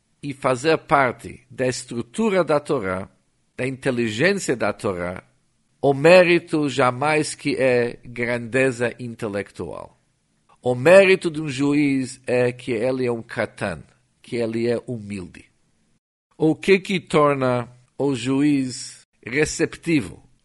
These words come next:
e o merecedor para poder participar nesta obra tão magna, que é a própria Torá,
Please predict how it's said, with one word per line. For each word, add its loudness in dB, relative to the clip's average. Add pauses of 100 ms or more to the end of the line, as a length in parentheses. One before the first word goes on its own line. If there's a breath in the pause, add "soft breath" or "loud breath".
e -2
o -4
merecedor 0 (360)
para 0
poder 4
participar 0
nesta -6
obra 6
tão -2
magna, -4 (200)
que -2
é 4
a 4
própria 2
Torá, -2